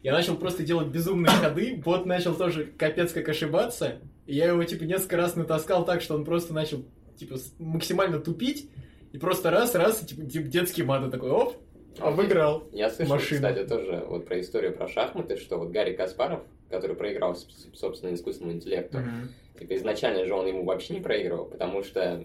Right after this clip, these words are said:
Speaker 2: ну, искусственный интеллект не может делать заранее каких-то глупых ходов. Ну, он не может жертвовать фигурами, там, еще что-то похожее.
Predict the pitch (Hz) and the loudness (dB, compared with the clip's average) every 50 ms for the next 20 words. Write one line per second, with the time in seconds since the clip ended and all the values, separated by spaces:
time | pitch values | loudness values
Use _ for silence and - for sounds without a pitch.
0 | - - - 101 110 107 - 117 117 117 117 104 - 110 117 139 156 156 - 120 | -12 -12 -6 -4 -4 -2 -2 -2 -2 -2 -2 -4 -2 0 0 0 0 0 -2 -2
1 | 110 117 120 117 113 - 110 131 131 - 101 95 98 101 107 104 98 - - - | 0 0 0 0 0 0 0 0 0 0 0 0 0 0 0 -2 -4 -6 -6 -10
2 | - - 95 90 95 101 98 - - - 95 95 - 92 92 92 - - - 90 | -8 -6 -6 -6 -6 -4 -4 -4 -2 -2 -2 0 0 0 -2 -2 -4 -8 -10 -8
3 | 87 78 80 92 92 95 107 113 110 95 82 - - - - - - - 90 - | -6 -4 -4 -4 -2 -2 0 0 0 -2 -2 -4 -8 -14 -16 -16 -10 -8 -8 0
4 | - 113 - - - - 95 92 92 - - 87 92 95 87 90 87 85 80 73 | 2 2 2 2 2 0 -2 -2 -2 -4 -8 -4 -4 -2 -2 -4 -6 -6 -8 -8
5 | 73 85 85 - 92 - - - - - 90 - - 92 87 85 85 85 - | -8 -8 -6 -4 -6 -4 -4 -6 -4 -4 -6 -2 -2 -2 -2 -2 -4 -6 -8